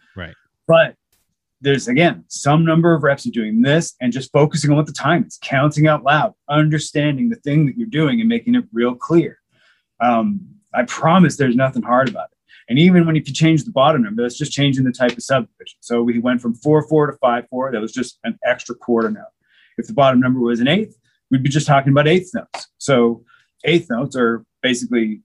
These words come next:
Speaker 2: there's eight of them that'll fit into a bar of four four. So instead of it just being one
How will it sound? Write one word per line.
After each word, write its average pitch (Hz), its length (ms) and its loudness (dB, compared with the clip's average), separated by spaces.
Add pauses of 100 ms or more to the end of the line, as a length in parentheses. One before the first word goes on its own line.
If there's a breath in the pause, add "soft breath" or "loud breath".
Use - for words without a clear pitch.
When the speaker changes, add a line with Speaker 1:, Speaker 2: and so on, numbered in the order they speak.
(300)
Speaker 2:
there's 117 360 0
eight 175 200 4
of 139 60 0
them 117 200 0
that'll 120 180 -4
fit 143 180 -2
into 123 200 0
a 113 40 0
bar 120 240 2
of 98 100 -10
four 113 220 -4
four. - 260 -8 (560 soft breath)
So 113 260 0
instead 131 220 -2
of 131 60 0
it 120 60 -2
just 123 160 -6
being 120 200 2
one 127 260 0